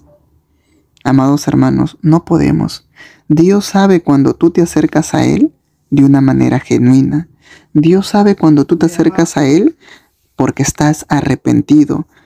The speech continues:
del acto que has cometido. Así que, amados hermanos, hoy en día nosotros podemos decir, "Cuán preciosa, oh Dios, es tu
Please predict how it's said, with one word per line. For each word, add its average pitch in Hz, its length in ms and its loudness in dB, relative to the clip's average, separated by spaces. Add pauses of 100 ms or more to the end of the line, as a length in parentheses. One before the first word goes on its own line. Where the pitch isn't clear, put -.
(200)
del 135 320 2
acto 151 420 -2
que 135 140 -2
has 131 160 -4
cometido. 135 760 -2 (1400)
Así 165 240 0
que, 160 120 -2
amados 151 340 2
hermanos, 143 420 2
hoy 196 200 0
en 185 120 2
día 190 220 2
nosotros 165 420 0
podemos 156 420 2
decir, 160 440 0 (520)
"Cuán 165 300 0
preciosa, 156 600 0
oh 151 100 -2
Dios, 160 480 0
es - 320 -4
tu 214 260 2